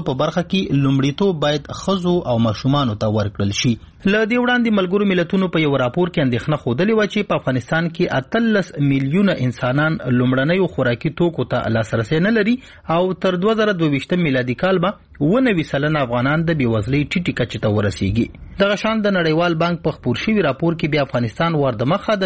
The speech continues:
نړۍ شپږم بېوزله هیواد بلل شوی دی. له څه باندې دوو میاشتو راهیسې چې طالبان واک ته رسېدلي، افغانستان له سختو اقتصادي ستونزو سره مخامخ دی. په بهر کې د افغانستان د میلیاردونو ډالرو زیرمې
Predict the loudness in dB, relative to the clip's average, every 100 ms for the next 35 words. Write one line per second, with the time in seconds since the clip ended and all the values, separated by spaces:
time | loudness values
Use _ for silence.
0 | 0 0 -2 -2 -2 0 0 0 0 0
1 | 0 0 -2 0 0 0 -2 -2 -2 -2
2 | -2 0 0 -2 -4 -12 -20 -4 0 2
3 | 0 0 -2 0 0 0 0 2 2 2
4 | 0 0 0 0 -2 -2 -2 -2 -6 -18
5 | -4 0 2 2 2 0 0 -2 -4 -2
6 | -2 0 -2 -4 -10 -6 -2 0 0 0
7 | -2 0 -2 -2 -4 -4 -4 0 0 0
8 | -2 -4 -2 -2 -4 0 0 0 0 -2
9 | 0 -2 -4 -4 -4 -4 -6 -8 -20 -6
10 | 0 0 0 0 -2 -2 0 0 0 0
11 | 0 0 -2 -2 0 2 0 2 2 2
12 | 0 0 0 0 2 2 2 2 2 2
13 | 0 0 0 0